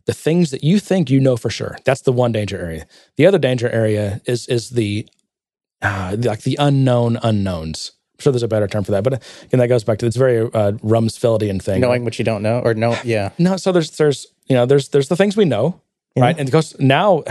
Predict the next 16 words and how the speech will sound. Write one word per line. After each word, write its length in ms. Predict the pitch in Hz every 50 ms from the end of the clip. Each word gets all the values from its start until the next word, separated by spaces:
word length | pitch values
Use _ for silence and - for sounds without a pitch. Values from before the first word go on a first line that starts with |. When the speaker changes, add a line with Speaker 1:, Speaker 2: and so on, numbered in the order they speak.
| 110
Speaker 1:
<sighs> 160 | - - - 143
this 220 | 139 175 185 -
is 80 | 247 190
what 140 | 202 185
I've, 360 | 147 151 151 151 143 127 127 -
up 160 | - 123 117 -
until, 520 | 131 120 - 135 123 117 110 107 107 - -
uh, 240 | 123 117 123 127 120
some 160 | 117 - 135
of 40 | 131
this 120 | 117 -
more 240 | - 127 131 127 120
recent 280 | 113 123 120 - 123 110
reading 240 | 120 123 120 113 107
I 80 | 101 98
did, 220 | 104 104 104